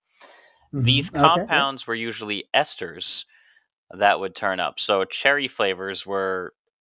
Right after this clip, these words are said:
Speaker 2: what you're thinking of as the grape flavor
Speaker 1: Sure.
Speaker 2: in Germany is associated with orange blossoms. The chemical itself
Speaker 1: Ooh,
Speaker 2: is
Speaker 1: okay.
Speaker 2: called methyl an-,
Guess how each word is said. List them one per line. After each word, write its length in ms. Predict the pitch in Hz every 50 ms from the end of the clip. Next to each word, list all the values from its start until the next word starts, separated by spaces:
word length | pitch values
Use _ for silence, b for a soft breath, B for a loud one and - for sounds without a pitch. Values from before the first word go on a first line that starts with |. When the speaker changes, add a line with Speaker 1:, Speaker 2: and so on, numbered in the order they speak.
| _ _ _ _ _ _ _
Speaker 2:
what 160 | 107 113 95 104
you're 140 | 120 151
thinking 400 | 160 - 175 156 143 - 127 113
of 340 | 107 101 101 98 95 90 - - -
as 560 | - 98 95 95 95 92 92 90 87 92 - -
the 200 | 95 95 92 87
grape 460 | 87 95 95 92 107 123 - - -
flavor 580 | - - 101 92 82 87 85 85 73 69 - _ _ _ _ _ _ _ _ _ _ _ _ _ _ _ _ _ _ _ _ _
Speaker 1:
Sure. 220 | - - 156 143
Speaker 2:
in 200 | 120 113 107 104
Germany 560 | 92 90 98 117 147 180 175 123 95 92 90 95
is 140 | 92 -
associated 640 | 98 - - 107 101 95 - - 101 95 98 101 92
with 280 | 90 98 95 92 - - -
orange 380 | - 117 135 151 135 - - -
blossoms. 680 | - 92 87 85 - - - 73 67 - - - - B B B B B B B -
The 60 | 107
chemical 500 | - - - 123 135 156 - - 175 175
itself 460 | 170 - - 165 151 101 - 226 262
Speaker 1:
Ooh, 500 | 277 262 196 131 127 131 131 135 127 120 - _
Speaker 2:
is 140 | 107 107 -
Speaker 1:
okay. 100 | 156 156
Speaker 2:
called 360 | 117 107 104 104 101 92 101 - -
methyl 680 | 98 98 98 107 117 - - 143 151 165 170 170 - - _ _ _
an-, 300 | 104 107 107 110 110 -